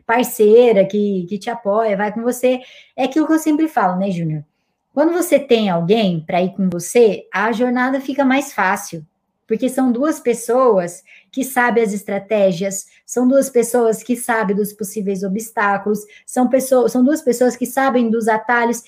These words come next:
e que já sabem as possíveis tempestades que vão aparecer no meio do caminho. E se precisar mudar o navio ali de percurso,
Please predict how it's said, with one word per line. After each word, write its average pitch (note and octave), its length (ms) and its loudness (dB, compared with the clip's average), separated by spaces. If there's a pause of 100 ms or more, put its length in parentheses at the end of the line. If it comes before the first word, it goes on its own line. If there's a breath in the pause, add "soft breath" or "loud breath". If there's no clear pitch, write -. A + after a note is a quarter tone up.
(140 soft breath)
e A3 60 -12
que C#4 100 -4
já D#4+ 180 2
sabem C#4 500 0
as A#3+ 140 -2
possíveis D#4+ 460 -2
tempestades A3 640 -4
que D4 160 -4
vão C4+ 360 2
aparecer G3 520 -2
no F#3+ 80 0
meio F#3 200 0
do F3 80 -8
caminho. F#3 500 -2 (420)
E G#3 60 -6
se D#4+ 160 0
precisar D4+ 540 0
mudar A3 360 0
o G#3+ 60 -2
navio G3+ 360 -2
ali G3+ 200 -2
de F3 100 -6
percurso, A#3 720 -2